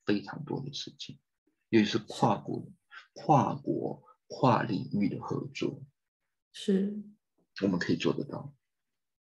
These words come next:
Speaker 2: 我觉得刚刚其实球你有讲到，就是说，也许我们在，呃，<laughs> 我们这辈子的下半生，甚至于我们的下一代，都，都应该，呃，很不幸的会有亲眼目睹，就任何一种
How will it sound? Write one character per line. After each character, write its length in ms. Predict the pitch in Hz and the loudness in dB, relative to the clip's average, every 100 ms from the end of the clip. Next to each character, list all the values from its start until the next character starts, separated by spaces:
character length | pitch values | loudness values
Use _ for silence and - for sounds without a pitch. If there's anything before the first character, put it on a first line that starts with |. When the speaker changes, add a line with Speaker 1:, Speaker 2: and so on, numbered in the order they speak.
| _ _ _ _ | _ _ _ _
Speaker 2:
我 100 | 226 | 2
觉 160 | 220 302 | 4 6
得 180 | 320 285 | 4 4
刚 220 | 302 311 | 2 2
刚 260 | 311 311 311 | 2 2 2
其 100 | 240 | 8
实 200 | 220 226 | 10 10
球 240 | 226 202 | 8 8
你 100 | 208 | 8
有 180 | 220 226 | 8 8
讲 300 | 220 - 170 | 4 0 2
到， 240 | 214 196 | 2 2
就 240 | 185 208 208 | 4 2 2
是 80 | |
说， 240 | - 196 185 | 4 6 8
也 160 | 208 | 10
许 160 | 220 254 | 8 6
我 200 | 185 127 | 2 2
们 200 | 156 165 | -2 -4
在， 600 | 190 214 190 143 170 - - _ _ _ _ - | 0 2 2 0 -2 -4 -18 _ _ _ _ -4
呃， 200 | 160 165 | -2 0
<laughs> 240 | - 208 | 4 8
我 60 | 190 | 8
们 140 | 170 | 10
这 100 | 190 | 10
辈 160 | 233 226 | 12 10
子 80 | 175 | 10
的 100 | 156 | 6
下 240 | - 180 | 4 2
半 240 | 185 170 | 0 -2
生， 240 | 160 175 165 | -4 -4 -4
甚 160 | 208 | -2
至 120 | 196 190 | 0 2
于 20 | |
我 120 | 151 | 2
们 120 | 135 | 2
的 80 | 139 | -4
下 260 | - 165 120 | -2 -2 -2
一 80 | 107 | -4
代， 300 | 131 - - - | -4 -6 -8 4
都， 180 | 220 233 233 | 8 8 6
都 160 | - 233 | 4 4
应 220 | 269 294 | 4 0
该， 280 | 285 277 269 - - - - - | 0 0 -2 -10 -20 -20 -14 -2
呃， 300 | 185 175 170 | 0 2 2
很 220 | 180 170 | 4 6
不 100 | 202 | 6
幸 240 | 202 269 | 6 4
的 140 | 196 190 | 4 6
会 240 | 226 180 | 6 6
有 200 | 113 - | 2 0
亲 400 | - - 220 214 | -2 0 2 4
眼 140 | 185 | 4
目 280 | 131 214 202 - | 4 6 6 4
睹， 240 | 90 - | -4 -4
就 140 | 180 175 | -2 2
任 200 | 226 190 | 4 4
何 80 | 151 | 2
一 60 | |
种 140 | 165 | 0